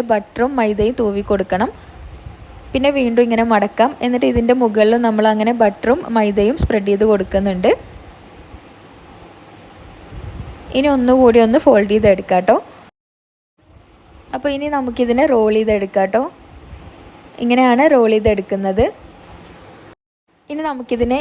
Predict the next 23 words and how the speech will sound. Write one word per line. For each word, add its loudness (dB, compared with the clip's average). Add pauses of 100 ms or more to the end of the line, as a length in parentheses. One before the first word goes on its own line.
(140)
വീഡിയോയിൽ 2 (100)
കാണിക്കുന്നത് -2
പോലെ 4 (100)
റോൾ 0
ചെയ്തെടുക്കാം 0
ട്ടോ. 6
അപ്പോൾ 0
ഒരുപാട് 0 (100)
ലെയേഴ്സ് -2
കിട്ടാൻ -2 (100)
വേണ്ടിയിട്ടാണ് -2 (100)
ഫോൾഡ് 0
ചെയ്തിട്ട് -4
ഇങ്ങനെ 0
റോൾ 4
ചെയ്തെടുക്കുന്നത്. 0 (1200)
എന്നിട്ട് 0
കൈകൊണ്ട് 2 (100)
just -2
ഒന്ന് 0
പ്രസ് 0
ചെയ്തിട്ട് 0 (280)
ഇതിങ്ങനെ 0